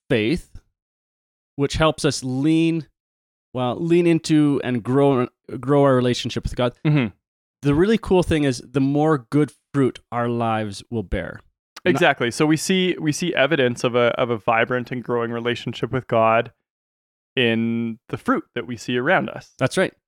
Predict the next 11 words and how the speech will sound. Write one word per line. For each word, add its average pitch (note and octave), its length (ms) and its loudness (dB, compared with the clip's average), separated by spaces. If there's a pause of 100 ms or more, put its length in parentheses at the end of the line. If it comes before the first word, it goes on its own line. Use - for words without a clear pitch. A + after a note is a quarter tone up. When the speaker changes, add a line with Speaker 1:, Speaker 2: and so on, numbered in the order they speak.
(280)
Speaker 1:
You D#3+ 80 2
know, D3 120 2
it D#3+ 80 4
all D3 240 6
adds D#3 220 2
up D#3+ 260 0
to C#3 380 -2 (420)
our B2+ 300 2
life B2+ 520 2
being C#3 260 2
directed A#2+ 540 -2